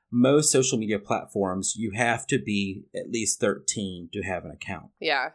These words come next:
Speaker 2: or you're supposed to be anyway.
Speaker 1: You're supposed to be, right. There are plenty of 'em out there that have made up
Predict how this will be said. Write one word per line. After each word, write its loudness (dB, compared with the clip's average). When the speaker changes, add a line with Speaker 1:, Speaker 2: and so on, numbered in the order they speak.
Speaker 2:
or 0
you're -2
supposed -2
to -20
be -8
anyway. -8
Speaker 1:
You're 8
supposed 8
to -4
be, 2
right. 4
There 4
are 2
plenty 0
of 6
'em 4
out 0
there 2
that -2
have -4
made 2
up -4